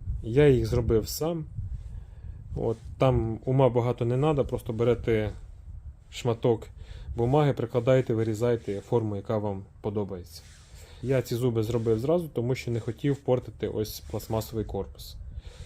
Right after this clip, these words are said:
А якщо у вас цих зубів не буде, то ви будете різати дрова і будете шурувати корпусом об ці дрова. І я думаю, що тут зовнішній вигляд у вас, ну, буде набагато гірший.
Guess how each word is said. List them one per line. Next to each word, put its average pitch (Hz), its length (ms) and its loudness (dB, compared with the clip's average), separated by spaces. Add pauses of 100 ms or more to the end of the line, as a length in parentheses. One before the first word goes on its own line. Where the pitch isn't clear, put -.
(120)
А 104 100 0
якщо 120 320 2
у 123 40 6
вас 120 160 4
цих 123 120 -6
зубів 131 320 4
не 135 100 6
буде, 170 260 2
то 135 180 0
ви 127 120 2
будете 123 260 0
різати 120 380 2
дрова 160 400 4
і 135 380 0 (600)
будете 123 260 0
шурувати 123 520 0
корпусом 110 580 -4 (380)
об 110 140 -6
ці - 140 -4
дрова. 104 360 2
І - 80 -2
я 123 160 0
думаю, 120 260 2
що - 100 -8
тут 113 200 -6
зовнішній 120 460 2
вигляд 131 260 2 (580)
у 104 60 -6
вас, - 460 -2 (680)
ну, 113 220 -2 (140)
буде 120 380 6
набагато 117 420 2
гірший. 107 420 0